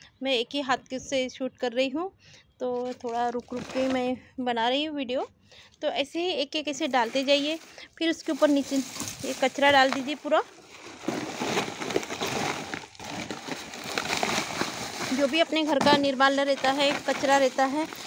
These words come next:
ये पूरा डिकम्पोज हो जाता है कुछ दिन के बाद। फिर इसके ऊपर थोड़ी मिट्टी, थोड़ा पूरा सूखा कचरा, ऐसे थोड़े से खड्डे, थोड़ा सा अपने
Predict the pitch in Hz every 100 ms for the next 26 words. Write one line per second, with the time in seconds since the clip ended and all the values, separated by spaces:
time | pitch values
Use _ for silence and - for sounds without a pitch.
0 | - 330 - 349 370 392 - 302 302 302
1 | 285 302 320 311 285 277 294 330 427 -
2 | - - 311 269 277 269 269 254 240 233
3 | - - - - - 339 359 - 311 339
4 | - 330 330 302 - 320 349 - - -
5 | - - - - 311 302 302 302 311 294
6 | 285 302 277 - 285 330 - - - -
7 | - - - - - - - _ _ _
8 | _ _ _ _ _ - _ 277 277 320
9 | 370 - - - - - - - 294 302
10 | 330 - 285 240 294 311 311 277 294 311
11 | 285 285 294